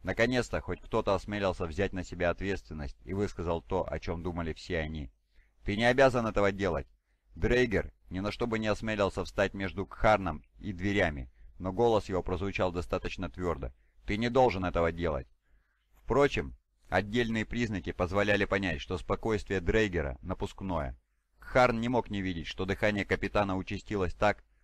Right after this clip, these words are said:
словно тот собирался броситься в бой. На шее и гладко выбритых висках воина вздулись вены, изменилось выражение его глаз. Плечи ли начали слегка подергиваться. Десантник явно разогревался перед дракой.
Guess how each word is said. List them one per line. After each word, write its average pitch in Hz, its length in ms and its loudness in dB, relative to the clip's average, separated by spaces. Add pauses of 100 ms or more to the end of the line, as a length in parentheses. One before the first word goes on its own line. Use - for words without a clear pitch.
(120)
словно 95 340 0
тот 104 200 0
собирался 95 480 2
броситься 90 500 -2
в 85 100 -4
бой. 80 320 -2 (520)
На 104 120 0
шее 117 360 2
и 76 120 -4
гладко 107 380 2
выбритых 98 420 -4
висках 98 400 -2
воина 98 340 2
вздулись 90 460 -6
вены, 80 400 -2 (160)
изменилось 101 600 -2
выражение 95 460 0
его 92 140 2
глаз. 87 400 0 (340)
Плечи 113 340 2
ли 71 140 -4
начали 92 360 -2
слегка 95 400 -2
подергиваться. 73 800 -2 (220)
Десантник 92 640 0
явно 98 320 2
разогревался 92 600 0
перед 87 260 -6
дракой. 87 420 0